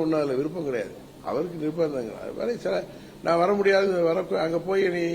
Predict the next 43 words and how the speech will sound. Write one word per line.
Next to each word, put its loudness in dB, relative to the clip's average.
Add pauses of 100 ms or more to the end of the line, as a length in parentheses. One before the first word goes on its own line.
(140)
என் -2
தொ-, -2
அங்க -4
போவேனான்னு -2
சொன்னதுக்கு -4
அப்புறம் -6
நான் -4
வரல. -8 (540)
அது 0
அவருக்கும் 0
தெரியும், 4
எல்லாருக்கும் 4
தெரியும், -2
பழனிசாமிக்கும் 0
தெரியும். -4 (500)
நான் 4
இவங்க 6
மாதிரிலாம் 6
திருட்டுத்தனமா 2
பண்ற 0
ஆள் 2
கிடையாது. -6 (320)
அதனால -6
அம்மா 2
சொன்னதுனால 2
நான் 2
அங்க -2
வரல. -4 (420)
இங்க 0
இந்த 6
வழியா 8 (100)
டிராவல் 6
பண்றப்ப 2
முக்கிய 0
நிர்வாகிகளை 2 (100)
பார்த்து -4
போவேன். -6
சபரிமலைக்கு -2
போறப்ப, -8 (640)
மத்தபடி 2
இங்க 0
மதுரைக்கு 2
வந்தேன்னா -4